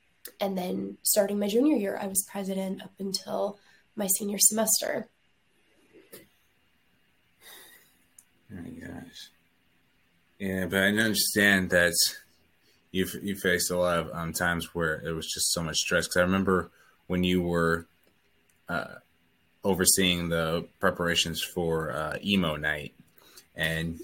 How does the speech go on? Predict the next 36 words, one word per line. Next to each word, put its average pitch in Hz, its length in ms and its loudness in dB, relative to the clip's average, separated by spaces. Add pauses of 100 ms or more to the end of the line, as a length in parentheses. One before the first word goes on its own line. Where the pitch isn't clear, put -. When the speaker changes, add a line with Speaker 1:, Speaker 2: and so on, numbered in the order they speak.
Speaker 1:
Emo 240 300 2
night. 208 520 -2 (760)
Speaker 2:
Yes, 82 500 4
those 92 400 2
were, 92 200 4
that 95 200 -4
was, 104 320 4
uh, 95 340 6 (460)
that 107 80 4
was 117 140 8
a 107 80 4
tricky 107 340 6
time, 92 380 6
I 85 120 4
understand. 85 720 2
But, 85 260 2 (120)
uh, 87 320 4 (240)
how 110 200 6
did 110 100 -4
the 92 120 2
lows, 92 720 2
like, 85 240 -4 (420)
just - 200 -4
the 87 80 -4
challenges, 87 480 0
the 82 120 2
obstacles, 80 580 0
make 82 220 -4
you 80 100 -6
really 82 220 -4
appreciate 80 460 -4
the 76 100 -6
highs 78 560 -2 (300)
in 76 120 -12
that 80 180 -10
position? 78 540 -6